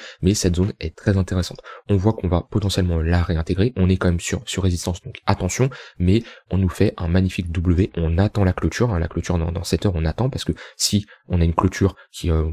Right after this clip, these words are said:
on a des vendeurs qui se, qui se réveillent et qu'on fait un... qu'on clôt-, bah, qu'on ravale toute cette bougie verte, ça sera clairement, euh, ça sera pas bullish en tout cas. Donc on attend la clôture, six W is valid, on a déjà des extensions de Fibonacci qui s'activent, hop. Ah, voilà,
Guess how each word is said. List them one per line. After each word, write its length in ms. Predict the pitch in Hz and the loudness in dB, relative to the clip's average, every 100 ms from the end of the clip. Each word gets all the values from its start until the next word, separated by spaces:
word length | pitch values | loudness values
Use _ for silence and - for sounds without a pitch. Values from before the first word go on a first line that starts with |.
| 80 | -2
on 140 | 90 | 0
a 80 | 80 | 2
des 140 | 85 | 2
vendeurs 340 | 80 80 85 90 | 2 2 2 0
qui 120 | - | -6
se, 100 | - | -8
qui 140 | - | -6
se 100 | - | -4
réveillent 300 | - 87 87 | 0 2 2
et 60 | 80 - - | 0 -4 -4
qu'on 80 | 90 | -2
fait 140 | - | 2
un... 160 | 92 80 - - - | 2 0 -4 -14 -6
qu'on 100 | 85 | -4
clôt-, 220 | - 87 - - _ | -2 -4 -6 -20 _
bah, 140 | 80 85 | -4 -2
qu'on 120 | - | -2
ravale 300 | 87 90 98 | 2 2 2
toute 140 | - | 0
cette 100 | - | -2
bougie 220 | 82 80 90 | 0 2 0
verte, 160 | 113 | 0
ça 80 | - | -4
sera 120 | - | -6
clairement, 340 | 92 85 92 85 | -2 2 2 2
euh, 20 | - - | -2 -12
ça 100 | - | -10
sera 140 | 82 - | -6 0
pas 100 | 98 | 2
bullish 260 | 92 85 - | 4 2 -2
en 80 | |
tout 80 | 90 | -4
cas. 100 | - - - - | -4 -6 -8 -2
Donc 180 | 95 - - - | -2 -2 -6 0
on 120 | 92 | 2
attend 180 | 98 110 | 4 2
la 80 | |
clôture, 320 | 95 87 123 - | 2 0 -2 -4
six 260 | - 123 | -2 -2
W 340 | 104 98 95 110 - - | 0 2 2 0 -4 -2
is 100 | 92 | 2
valid, 300 | 92 87 - | 2 2 -2
on 120 | 92 92 | -2 0
a 60 | |
déjà 240 | 85 87 82 | 2 0 0
des 260 | 78 76 | -2 -2
extensions 440 | 98 - 92 - - - | -4 -4 -6 -4 -6 -2
de 160 | 87 - - | -2 -2 -8
Fibonacci 520 | - 87 85 - - | -2 0 0 0 -8
qui 180 | - - | -12 -18
s'activent, 520 | - - - 107 113 - | -6 -4 -2 0 0 -2
hop. 160 | 92 - - _ _ _ _ _ _ _ _ _ - - - - - | -8 -8 -14 _ _ _ _ _ _ _ _ _ -20 -20 -20 -8 0
Ah, 60 | |
voilà, 240 | 92 85 | 2 2